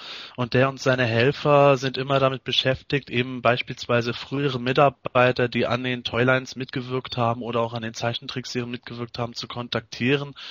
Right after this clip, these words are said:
und da abzuhorchen, ob die vielleicht noch irgendwas rumliegen haben, Illustrationen, Skizzen, Prototypen, Dokumente,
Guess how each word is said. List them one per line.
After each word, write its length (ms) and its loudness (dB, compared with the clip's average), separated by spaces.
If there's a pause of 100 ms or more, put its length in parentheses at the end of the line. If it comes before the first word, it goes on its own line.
(300)
und 140 -8 (180)
da 200 8
abzuhorchen, 720 -4
ob 160 -4
die 80 -4
vielleicht 340 2
noch 140 -12
irgendwas 420 -6
rumliegen 460 -4
haben, 340 0 (320)
Illustrationen, 1000 -4
Skizzen, 800 -8 (280)
Prototypen, 920 -6
Dokumente, 720 -2